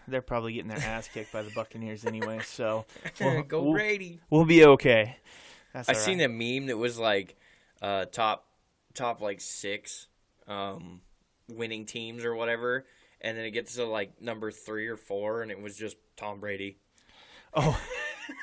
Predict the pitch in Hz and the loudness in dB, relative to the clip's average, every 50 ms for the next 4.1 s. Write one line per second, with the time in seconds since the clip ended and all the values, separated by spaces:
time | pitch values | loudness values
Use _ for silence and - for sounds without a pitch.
0 | - - - - - 170 151 131 120 135 170 160 123 127 160 175 175 - - 110 | -18 -16 -14 -12 -8 -6 -6 -4 -4 -2 -2 0 0 0 -2 -2 -4 -8 -10 -8
1 | 107 113 123 127 - _ - 127 131 156 175 - - 151 139 131 120 110 110 - | -8 -8 -8 -10 -12 _ -8 -6 -6 -6 -6 -6 -4 -2 -2 -2 -2 -2 -4 -6
2 | - - 143 139 123 107 - - - - - - _ _ _ - - - - - | -4 -2 0 0 0 -2 -4 -10 -16 -20 -20 -20 _ _ _ -20 -20 -20 -20 -20
3 | - - - - - _ _ - - 147 131 143 170 175 175 180 190 214 226 - | -20 -20 -20 -20 -20 _ _ -14 -10 -6 4 6 8 8 10 10 8 8 6 2
4 | - 110 | -2 -6